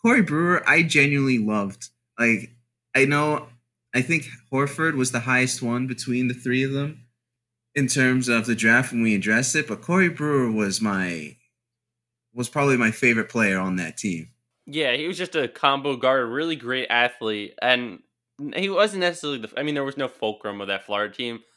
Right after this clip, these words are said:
Speaker 2: but his athleticism was what really made it go. I, I agree with you. This is one of the first years that I really got into the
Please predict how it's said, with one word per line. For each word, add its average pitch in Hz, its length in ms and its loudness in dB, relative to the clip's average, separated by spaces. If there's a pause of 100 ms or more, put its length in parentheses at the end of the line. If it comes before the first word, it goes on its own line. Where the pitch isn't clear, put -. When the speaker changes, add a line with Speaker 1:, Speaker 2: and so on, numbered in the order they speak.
(280)
Speaker 2:
but 147 120 2
his 165 140 2
athleticism 113 800 0
was 101 180 -10
what 104 240 -8
really 107 300 -6
made 98 180 -6
it - 300 -16
go. - 360 -10 (600)
I, 254 200 2
I - 180 4
agree 156 240 0
with 127 100 -4
you. 107 120 -6
This 147 260 -2
is 240 100 -6
one 175 220 2
of 143 60 0
the 139 80 0
first 123 380 -4
years 123 260 -6
that 123 100 -2
I 110 80 0
really 113 540 -8
got 113 260 0
into 110 240 -12
the 101 240 -6